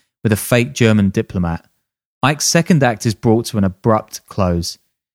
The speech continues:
"Here I am in prison and they put handcuffs on me," he laughs. "I felt as if I was falling off a cliff.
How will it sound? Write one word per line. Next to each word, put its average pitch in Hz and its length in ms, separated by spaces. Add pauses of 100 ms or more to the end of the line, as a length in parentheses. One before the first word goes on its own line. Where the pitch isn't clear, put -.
(180)
"Here 151 200
I 147 140
am 127 180
in 123 120
prison 104 480
and 101 100
they 101 80
put 120 180
handcuffs 117 560
on 92 140
me," 85 260
he 101 60
laughs. 87 540 (280)
"I 123 100
felt 180 280
as 139 100
if 143 140
I 120 80
was 113 140
falling 127 320
off 110 100
a 110 60
cliff. 92 480